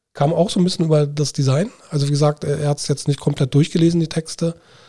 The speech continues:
Ähm, so die erste Anmutung. Dann Übersichtlichkeit,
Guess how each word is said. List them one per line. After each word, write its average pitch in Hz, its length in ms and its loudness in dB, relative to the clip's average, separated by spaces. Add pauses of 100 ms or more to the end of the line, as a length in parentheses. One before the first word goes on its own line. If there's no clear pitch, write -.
(340)
Ähm, 131 440 -8
so 139 100 -10
die 135 100 -6
erste 139 260 -10
Anmutung. 156 440 -4 (1900)
Dann 165 280 0
Übersichtlichkeit, 202 1200 -2